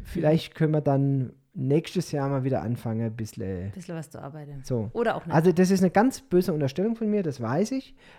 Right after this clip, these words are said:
Speaker 1: Aber wir haben da sehr viele Beweise dafür und sehr viele, äh, Patienten, die uns das immer wieder das Gleiche berichten. Also wenn das einer erzählen würde, dass er die nächsten Monate nicht angeguckt wird, weil er ja nur einen Katheter hat oder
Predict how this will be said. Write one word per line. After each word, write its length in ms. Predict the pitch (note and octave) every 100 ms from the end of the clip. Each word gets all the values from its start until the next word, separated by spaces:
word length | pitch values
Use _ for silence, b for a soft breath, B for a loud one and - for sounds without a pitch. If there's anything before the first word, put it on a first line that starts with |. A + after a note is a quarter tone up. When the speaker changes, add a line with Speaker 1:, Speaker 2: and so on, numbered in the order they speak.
| -
Speaker 1:
Aber 160 | D#3
wir 140 | E3 F3
haben 120 | E3+
da 140 | D#3+
sehr 220 | D3+ F3+
viele 260 | F3+ F#3+ F3+
Beweise 480 | D3+ B2+ A#2+ E3 F3
dafür 380 | F3 - F3 D#3+
und 240 | D3 -
sehr 160 | D#3+ D3+
viele, 400 | E3 C#3+ C3+ C3+ B B _
äh, 100 | D3+
Patienten, 720 | - C#3 - C#3 D3+ D#3+ D#3+
die 280 | D3+ D3+ D3 C#3+ -
uns 140 | D#3
das 140 | C#3 C3
immer 240 | D3 C#3
wieder 180 | C#3 C#3
das 160 | B2 -
Gleiche 300 | G2+ C3 D3
berichten. 300 | B2+ A#2 F#2
Also 180 | B2
wenn 80 | C#3
das 100 | C#3
einer 280 | - C#3+ E3+
erzählen 420 | E3+ E3+ E3 D#3+
würde, 260 | D#3+ D#3+ D#3 B B B -
dass 220 | D3+ D3
er 260 | - D3 C#3+
die 140 | D3+
nächsten 280 | D#3 - D3+
Monate 380 | C#3+ D#3 D3 D3+
nicht 240 | D#3+ -
angeguckt 540 | - D3+ D#3+ E3+ -
wird, 240 | E3+ D#3+ C#3
weil 140 | C3
er 60 | C3+
ja 180 | C#3 C3
nur 220 | C#3+ D3+
einen 100 | D3+
Katheter 440 | C#3+ C3+ D3 D#3
hat 200 | D3+ E3
oder 320 | - C3+ C3+